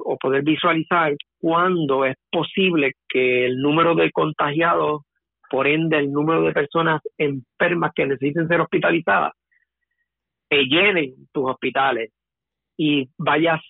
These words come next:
arriesgando a no tener la capacidad para atenderlos. Eso pasó en China y pasó en, en Nueva York, eh, donde pues tenías el, el sistema de emergencia.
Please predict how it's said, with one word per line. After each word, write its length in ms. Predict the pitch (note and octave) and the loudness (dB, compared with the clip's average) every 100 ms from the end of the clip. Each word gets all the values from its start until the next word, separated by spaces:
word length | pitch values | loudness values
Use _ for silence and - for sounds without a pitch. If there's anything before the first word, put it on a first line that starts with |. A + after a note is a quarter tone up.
| - - - _ | -20 -20 -20 _
arriesgando 920 | - C#3+ C#3 B2+ C#3 C3+ D#3+ E3 E3 C#3+ | -4 -2 0 -2 0 0 0 0 2 0
a 60 | |
no 100 | C#3 | 0
tener 200 | D3 C#3+ | 0 0
la 120 | D3+ | 0
capacidad 520 | D3+ D3+ D3+ E3 D3+ D3 | 0 -2 -4 -2 -2 0
para 320 | D3+ B2 A#2 - | 0 0 0 0
atenderlos. 1300 | - A#2 A2+ A2 G#2 G#2+ A#2 A2+ G#2+ - - - - - _ - - - _ - | -2 -2 -4 -8 -8 -6 -2 -2 -2 -4 -6 -10 -10 -16 _ -20 -20 -20 _ -4
Eso 220 | C3 D3 | -2 0
pasó 240 | C3 C#3 | 0 0
en 100 | C3 | 0
China 440 | A#2+ A#3+ C4+ G3 G#3+ - _ _ _ _ | 2 2 4 2 0 -6 _ _ _ _
y 640 | - B2 A#2+ A#2 A2+ A2 G#2+ | -4 0 2 2 2 0 0
pasó 640 | - - - D3 C#3 B2+ | -2 -2 0 2 2 2
en, 220 | A#2+ A#2 B2 - | 0 -4 -8 -8
en 100 | A#2+ | -4
Nueva 280 | B2 B2 A#2 | 0 2 4
York, 220 | B2 G#2+ - _ _ _ _ | 2 0 -8 _ _ _ _
eh, 560 | C3 B2 A#2+ A#2 A#2 B2 | 0 2 2 2 2 -2
donde 560 | C3+ C3 B2 A#2+ A#2+ A2+ | -2 -2 0 0 -2 0
pues 180 | A#2+ - | -4 -2
tenías 460 | - B2 B2 C#3 D3 | -2 0 2 2 2
el, 460 | D3 D3 C#3+ C3 - - - _ _ _ _ _ _ - | 2 2 2 0 -4 -14 -20 _ _ _ _ _ _ -2
el 200 | C#3+ B2+ | -2 0
sistema 920 | C#3+ A#2+ _ C#3+ C#3+ E3 E3+ F3 F3 - _ - | -2 -4 _ 0 2 2 4 4 2 -2 _ -8
de 420 | D3 D#3 D3+ D3 | -2 2 4 2
emergencia. 880 | C#3+ C#3 B2 B2 D3+ C#3 - - | 0 -2 -2 -2 -2 -4 -6 -8